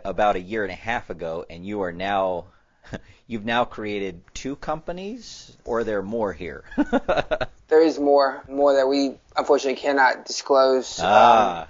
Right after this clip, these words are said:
Speaker 2: Um, we, we have some great partnerships going on with the community and, and the university, and a lot of great things going on as, as our success continues to grow, and I'm sure you'll be able to hear about it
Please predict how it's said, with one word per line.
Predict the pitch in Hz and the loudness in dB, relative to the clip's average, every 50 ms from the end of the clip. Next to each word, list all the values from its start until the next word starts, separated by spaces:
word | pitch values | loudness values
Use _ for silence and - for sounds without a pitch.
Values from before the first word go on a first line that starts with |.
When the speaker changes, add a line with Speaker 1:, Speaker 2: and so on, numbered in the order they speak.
| - _ - | -14 _ -12
Speaker 2:
Um, | 135 131 - - - 156 - | -12 -12 -12 -10 -10 -10 -8
we, | 139 135 - 120 - - - | -8 -8 -8 -8 -8 -8 -6
we | 139 135 135 131 | -4 -2 -2 2
have | 127 135 127 127 - | 4 4 4 4 2
some | - - - 131 135 131 | -4 -12 -8 -6 -2 2
great | 139 139 139 - | 4 4 4 4
partnerships | - 139 135 135 131 - - 139 131 131 - | 4 2 2 2 2 2 2 2 2 0 0
going | - 135 131 131 131 | 2 4 4 4 4
on | 127 127 131 131 | 4 4 4 4
with | 131 127 123 123 - | 2 2 0 0 -4
the | - 123 | -8 -6
community | - - 135 135 131 127 127 131 131 131 131 | -2 0 2 2 2 2 2 2 2 2 2
and, | 127 127 123 123 - | 2 0 -2 -4 -4
and | - 123 120 123 123 123 123 | -4 -6 -4 -4 -4 -4 -2
the | 127 | -2
university, | 127 123 120 131 131 127 - - 135 131 127 | -2 2 4 4 2 2 2 0 -2 0 0
and | 123 123 120 117 - - - - - - - - | 0 -2 -4 -6 -8 -10 -12 -20 -12 -8 -2 2
a | 160 | 4
lot | 170 156 | 4 4
of | 156 147 | 4 4
great | 147 160 156 156 - | 4 4 2 2 0
things | 160 156 147 131 | -2 -4 -2 0
going | 147 151 147 143 | 0 0 0 2
on | 143 139 139 139 139 139 | 2 2 2 2 2 2
as, | 135 135 127 - | 0 0 -2 -4
as | - 120 123 135 123 | -4 -2 -2 0 0
our | 139 131 | -2 -4
success | - 143 127 - - 143 139 - - - - - - | -4 -6 -8 -4 -2 -2 -2 -2 -4 -12 -16 -14 -12
continues | 143 - - 151 151 139 | -12 -8 -6 -6 -4 -4
to | 151 127 | -6 -4
grow, | 135 139 131 135 143 147 147 | 0 4 4 6 6 6 4
and | 139 135 135 127 | 2 0 -4 -6
I'm | 123 127 131 | -6 -8 -6
sure | - - 147 135 | -4 -2 0 0
you'll | 135 135 | 0 0
be | 127 135 131 | 2 2 2
able | 131 127 | 2 2
to | 123 | 0
hear | - 131 131 131 | -2 -2 0 2
about | 127 131 127 127 | 4 4 4 4
it | 131 127 - - | 4 2 0 -4